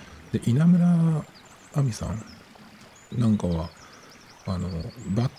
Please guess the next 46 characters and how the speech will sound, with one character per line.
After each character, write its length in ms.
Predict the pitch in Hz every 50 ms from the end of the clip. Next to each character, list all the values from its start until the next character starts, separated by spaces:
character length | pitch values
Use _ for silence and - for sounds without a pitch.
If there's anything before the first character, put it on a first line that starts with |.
| - -
テ 80 | 220 220
ィ 100 | 220 220
ン 40 |
グ 240 | 214 202 185 185 175
も、 180 | 165 151 185 - - - - - - - - - - - - - - _ - -
ピ 80 | 147
ッ 40 | 147 - - -
チ 100 | - 160
ン 60 | 151
グ 60 | 151
も 80 | 147 143
両 120 | 147 120
方 160 | 120 - 120
い 40 | 117
け 100 | - 113
る 60 | 107
じ 40 | 107
ゃ 40 | -
な 0 |
い 20 |
で 40 | -
す 60 | - -
か。 80 | 104 107
で、 100 | 107 107
あ 60 | 107 104
の 140 | 143 196
人 160 | 208 208 - -
は 40 |
百 240 | - - 202 226 -
キ 120 | - - 113
ロ 80 | 95
出 120 | - 80 80
せ 140 | - -
る 160 | 87 82 - - - - - - - - - 123
ん 20 |
で 60 | 87
す 120 | - - -
よ 80 | -
ね。 120 | 80 73 - - - - - - - - - - - - - - -
パ 100 | 190 196
ル 120 | 175 131
は 80 | 87 80
八 220 | 90 110 - -
十 120 | - 139 127
キ 200 | - - - -
ロ 100 | -